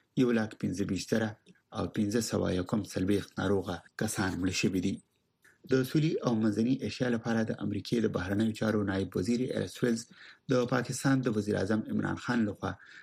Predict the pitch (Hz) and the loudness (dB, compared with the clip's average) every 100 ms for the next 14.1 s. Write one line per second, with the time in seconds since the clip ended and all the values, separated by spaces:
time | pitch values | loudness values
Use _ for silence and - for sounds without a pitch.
0 | - 98 95 101 104 101 101 110 104 - | -4 -2 -2 -4 -4 -2 2 2 2 0
1 | 90 - 135 117 107 - 113 101 - 104 | -2 0 0 2 0 -2 -2 -4 -4 0
2 | 110 104 98 95 95 117 113 113 110 - | 0 0 0 -2 0 0 0 -2 -4 -4
3 | 92 90 101 101 101 117 120 - - 117 | -4 -2 -2 0 2 2 0 -2 -2 0
4 | 101 104 101 104 113 110 117 - - 101 | 0 0 0 2 0 0 -2 -4 -8 -2
5 | 107 104 98 92 101 107 104 90 - 120 | 2 2 2 2 4 2 2 -2 0 2
6 | 120 101 92 87 107 92 107 - 92 101 | 2 0 -2 -4 -8 -2 -2 0 0 0
7 | 95 - - - - 113 90 - 110 104 | 0 -4 -18 -20 -6 -2 -2 -2 0 2
8 | 101 98 - - - _ - 95 - 95 | 2 -2 -4 -18 -20 _ -2 -2 0 -2
9 | 104 113 127 120 - 95 - 101 113 110 | 2 2 4 0 -2 -4 -4 -2 0 0
10 | 101 98 92 113 107 - 117 113 110 104 | 0 -2 0 0 0 0 0 2 2 0
11 | - 131 117 101 98 104 117 113 - - | 0 0 2 0 0 0 0 0 -6 -18
12 | - - 135 123 135 120 117 98 101 101 | -10 0 2 4 2 2 0 0 0 0
13 | - - - 104 92 95 90 95 - 98 | -2 -6 -2 0 -2 -2 -2 0 0 0
14 | 104 | -2